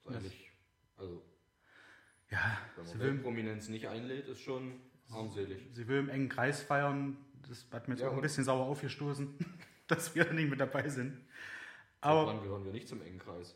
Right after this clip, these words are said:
Speaker 1: Der
Speaker 2: Was, was?
Speaker 1: Queen.
Speaker 2: Sie ist alt genug. <laughs> Das muss sie selber wissen. Also zum Hundertsten werde ich ja dann wohl nicht mal gratulieren, <laughs> wenn da jetzt keine Einladung kommt.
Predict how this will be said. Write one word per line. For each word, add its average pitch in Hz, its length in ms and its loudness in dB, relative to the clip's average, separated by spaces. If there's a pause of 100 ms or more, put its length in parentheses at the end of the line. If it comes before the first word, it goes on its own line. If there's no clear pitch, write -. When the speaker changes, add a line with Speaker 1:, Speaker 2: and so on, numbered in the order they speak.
(140)
Speaker 1:
Der 143 100 -4
Speaker 2:
Was, 139 100 -4
was? 110 80 -2
Speaker 1:
Queen. 95 160 -6 (840)
Speaker 2:
Sie 147 120 -8
ist 143 120 -6
alt 139 140 -4
genug. 156 300 -6
<laughs> - 40 -20 (1160)
Das 175 200 4
muss 240 160 10
sie 196 80 4
selber 185 320 10
wissen. 123 220 4 (640)
Also 143 300 4 (140)
zum 147 200 2
Hundertsten 180 380 2
werde 165 160 2
ich 165 80 -6
ja 156 80 0
dann 170 140 -2
wohl 165 80 0
nicht 165 140 0
mal 143 100 2
gratulieren, 131 560 2 (240)
<laughs> 262 160 10
wenn 202 160 10
da 165 100 8
jetzt 160 240 10
keine 147 200 10
Einladung 143 400 4
kommt. - 340 -6